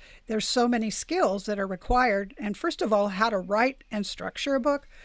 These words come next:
and then how to present it. I think, uh, your cover is spectacular.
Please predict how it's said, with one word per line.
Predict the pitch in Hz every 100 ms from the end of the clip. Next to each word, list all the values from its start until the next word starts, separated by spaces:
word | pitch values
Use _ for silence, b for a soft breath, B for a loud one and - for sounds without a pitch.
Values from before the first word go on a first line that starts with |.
| b b b b b
and | 240
then | 269
how | 247 320
to | 302
present | - 220 196 262 226
it. | 185
I | 233
think, | 240 277 262 -
uh, | 240 214 202
your | 226 240 247
cover | 226 - 294 269 226 208 240
is | 226 202 196
spectacular. | - - - - 202 - - 226 - 196 170 196 269